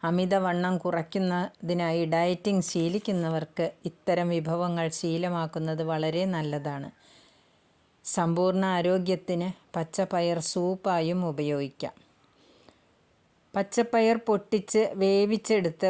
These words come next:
ഉണക്കി സൂക്ഷിക്കുന്ന കൊണ്ടാട്ടം കേടുകൂടാതെ മാസങ്ങളോളം സൂക്ഷിക്കുവാനും ഏത് സമയത്തും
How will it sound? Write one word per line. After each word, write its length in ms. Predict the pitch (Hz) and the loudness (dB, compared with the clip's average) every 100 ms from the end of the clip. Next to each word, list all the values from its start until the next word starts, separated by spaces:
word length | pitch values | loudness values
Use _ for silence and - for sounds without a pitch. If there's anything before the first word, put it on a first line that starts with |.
| 190 | 0
ഉണക്കി 440 | 185 185 190 185 202 | 0 0 0 0 -2
സൂക്ഷിക്കുന്ന 720 | - 180 - 170 180 175 180 | 0 -2 -2 -4 -2 -2 -2
കൊണ്ടാട്ടം 680 | 180 170 170 175 156 - 156 | -2 0 0 0 0 -4 -6
കേടുകൂടാതെ 960 | 208 180 180 196 185 170 165 160 156 175 180 | -4 0 2 2 2 2 2 2 2 -2 -2
മാസങ്ങളോളം 840 | 165 165 170 214 190 165 160 160 175 | -2 0 0 0 0 0 2 0 0
സൂക്ഷിക്കുവാനും 920 | - 156 151 - 165 165 147 147 156 208 - - - _ - | -2 -2 -4 -4 -4 -2 -2 -2 -6 -10 -16 -20 -20 _ -2
ഏത് 380 | 170 175 185 208 | 2 2 2 0
സമയത്തും 720 | - 180 180 196 185 - | 0 0 0 0 -2 -4